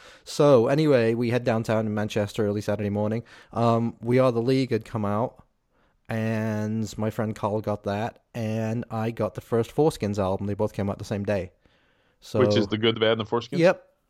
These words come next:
Speaker 1: So
Speaker 2: Yeah.
Speaker 1: both absolutely classic punk ro-, you know, street punk, whatever you, oi,
Speaker 2: Yep.
Speaker 1: whatever you wanna call them, both completely classic. So we played the hell out of both of 'em. Now, because he bought it the day it came out,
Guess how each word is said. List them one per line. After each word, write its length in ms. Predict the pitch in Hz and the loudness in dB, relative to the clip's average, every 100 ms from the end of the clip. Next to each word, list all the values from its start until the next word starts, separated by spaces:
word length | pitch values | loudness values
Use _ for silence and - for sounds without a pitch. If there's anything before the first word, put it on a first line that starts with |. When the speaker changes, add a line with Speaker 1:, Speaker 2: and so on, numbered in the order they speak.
| _ - | _ -14
Speaker 1:
So 640 | - 135 123 120 117 120 | -4 0 2 2 2 -2
Speaker 2:
Yeah. 60 | - | -4
Speaker 1:
both 300 | - 120 113 - | 2 2 2 -2
absolutely 440 | 117 - 113 110 | -6 -4 -6 -6
classic 600 | - - 98 - 101 - - | -6 -4 -4 -2 -6 -8 -12
punk 280 | - 98 - | -6 -6 -4
ro-, 80 | - | -4
you 80 | 104 | -2
know, 100 | 95 | -4
street 320 | - 101 - | -4 -6 -4
punk, 280 | 98 98 104 | -4 -4 -2
whatever 260 | 95 92 | -2 -2
you, 80 | 95 104 | -4 -2
oi, 200 | 98 98 | -2 -2
Speaker 2:
Yep. 80 | |
Speaker 1:
whatever 260 | 95 95 95 | -2 -4 -4
you 80 | 98 | -2
wanna 140 | 98 | -2
call 240 | - 98 101 | -2 -2 -2
them, 120 | 95 | 0
both 440 | 107 95 - - | 0 0 -4 -12
completely 480 | - 92 110 98 98 | -8 -4 -2 -2 -4
classic. 560 | - 90 85 92 92 - | -6 -6 -4 -8 -12 -6
So 300 | 98 92 - - - | -4 -2 -6 -14 -6
we 120 | 117 110 | -2 2
played 320 | 120 104 98 | 4 4 4
the 140 | 101 | 2
hell 200 | 98 110 | 2 2
out 100 | 101 | 2
of 60 | 104 | 4
both 220 | 143 160 | 4 4
of 120 | 92 95 | 2 0
'em. 100 | - - - | -6 -10 -2
Now, 360 | 165 156 104 - - - - - - _ _ - _ | 4 6 4 0 -14 -20 -20 -20 -20 _ _ -20 _
because 260 | 147 214 202 | 2 6 8
he 80 | 175 | 8
bought 220 | 156 143 | 8 8
it 60 | 131 | 6
the 80 | 127 | 4
day 160 | 123 | 4
it 80 | 120 | 2
came 260 | - 107 127 | 4 4 6
out, 340 | 180 98 | 4 4